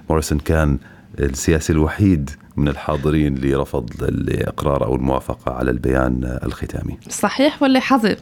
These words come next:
Speaker 2: من، مثل ما قلت، بإجماع الحاضرين. وقال رئيس المنتدى لهيدي، آه، الدورة، آه، رئيس وزراء توفالو، توفالو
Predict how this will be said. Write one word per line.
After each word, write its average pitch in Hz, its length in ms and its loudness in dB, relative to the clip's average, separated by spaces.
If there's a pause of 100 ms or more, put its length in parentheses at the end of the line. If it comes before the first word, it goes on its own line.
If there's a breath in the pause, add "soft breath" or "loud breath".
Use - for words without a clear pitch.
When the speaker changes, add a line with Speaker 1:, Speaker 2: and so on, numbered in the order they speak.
Speaker 2:
من، 185 380 4
مثل 202 260 2
ما 185 140 2
قلت، 185 260 0
بإجماع 185 560 2
الحاضرين. 220 640 4 (340 loud breath)
وقال 277 500 4 (100)
رئيس 214 380 2
المنتدى 202 600 4
لهيدي، 202 540 2 (400 loud breath)
آه، - 60 2 (300)
الدورة، 240 720 4 (380 loud breath)
آه، 185 400 4
رئيس 196 460 2
وزراء 180 500 2
توفالو، 208 580 2
توفالو 208 720 4